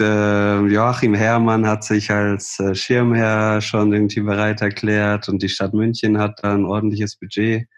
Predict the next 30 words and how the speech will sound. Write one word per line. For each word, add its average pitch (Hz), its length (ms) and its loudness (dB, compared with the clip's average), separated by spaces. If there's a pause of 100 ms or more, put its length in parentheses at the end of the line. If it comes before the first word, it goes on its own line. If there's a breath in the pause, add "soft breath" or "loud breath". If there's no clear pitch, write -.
(400 loud breath)
zur - 140 -14
Verfügung 107 480 0
gestellt. 104 680 -2 (600 soft breath)
Also 101 240 -2
wir 104 120 2
hatten 123 280 0
da 120 120 2
schon, 123 380 2
wir 107 100 2
waren 107 220 2
sehr 110 160 0
motiviert. 117 1000 -2 (480)
Jetzt 104 200 -2
ist 110 160 -4
das 110 120 -2
alles 117 760 -2
aber 104 280 0
nicht 113 240 0
verpufft, 139 600 -2
hoffe 120 260 -2
ich, 117 220 0
sondern 104 340 2
ich 101 160 -2
hoffe, 110 240 -4
dass 104 160 -2
die 104 140 -4
I 104 180 0
W 104 260 -2
B 101 120 0
F 110 180 -2